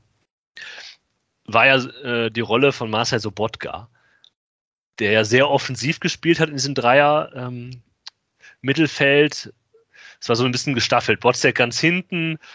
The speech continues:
dann Prip in so einer, ich weiß gar nicht, ob das Absicht war oder einfach, weil Prip Prip ist, äh, eben so eine Zwischenlagerung und dann vorne Marcel Sobotka, der dann halt in gewissen Pressing-Situationen mit, zusammen mit Ruven Hennings die Mitte,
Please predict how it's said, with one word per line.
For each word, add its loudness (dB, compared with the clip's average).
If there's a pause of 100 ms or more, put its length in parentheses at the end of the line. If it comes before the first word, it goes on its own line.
(260)
dann -2
Prip -2
in -6
so 0
einer, 0 (400)
ich -8
weiß 2
gar 2
nicht, 0
ob -4
das -4
Absicht -4
war 6
oder 2
einfach, -2
weil 0
Prip -4
Prip -4
ist, -2 (100)
äh, 0
eben -4
so -8
eine -4
Zwischenlagerung 0 (300)
und -4
dann 0
vorne 2
Marcel 0
Sobotka, 0
der 4
dann 0
halt 0
in -10
gewissen -8
Pressing-Situationen -6
mit, -4
zusammen 0
mit -4
Ruven -10
Hennings -4
die -10
Mitte, -2